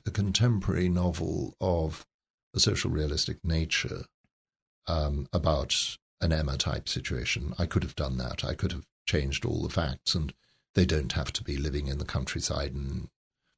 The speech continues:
Mister Woodhouse doesn't have to be the sort of person he is, and, and so on. Uh, but I, I decided that I would try to keep quite a lot of the, the Austen material, so to speak, the,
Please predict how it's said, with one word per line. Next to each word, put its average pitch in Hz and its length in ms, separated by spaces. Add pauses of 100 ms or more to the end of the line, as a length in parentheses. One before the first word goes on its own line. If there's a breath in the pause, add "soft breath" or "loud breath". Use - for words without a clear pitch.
Mister - 220
Woodhouse 73 440
doesn't - 300
have - 200
to 71 260 (240)
be 71 100
the 62 120
sort - 200
of - 60
person 67 300
he 65 140
is, 65 220
and, - 200 (120)
and 67 160
so 78 200
on. 60 180 (580 soft breath)
Uh, 107 160
but 113 160
I, 139 300
I 147 40
decided 117 580
that 92 180
I 92 140
would 87 180
try 92 500
to 82 360 (680)
keep - 280
quite - 360
a 92 40
lot 85 400
of - 380
the, 85 340 (720)
the 85 440 (1000)
Austen 80 520
material, 85 640
so 80 180
to - 120
speak, - 400
the, - 180